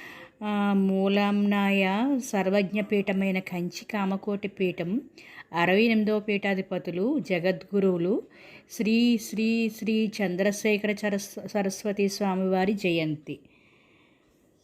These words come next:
ఆయనకు, ఆయనను భక్తులు పరమాచార్య అని, మహాస్వామి అని, పెరియవ,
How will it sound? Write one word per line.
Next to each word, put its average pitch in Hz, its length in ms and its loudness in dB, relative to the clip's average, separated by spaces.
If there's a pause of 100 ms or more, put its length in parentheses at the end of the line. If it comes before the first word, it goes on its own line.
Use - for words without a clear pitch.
(500)
ఆయనకు, 202 840 4
ఆయనను 196 460 2
భక్తులు 208 440 0
పరమాచార్య 196 840 0
అని, 185 420 0
మహాస్వామి 190 1000 2
అని, 180 340 0 (560)
పెరియవ, 185 640 4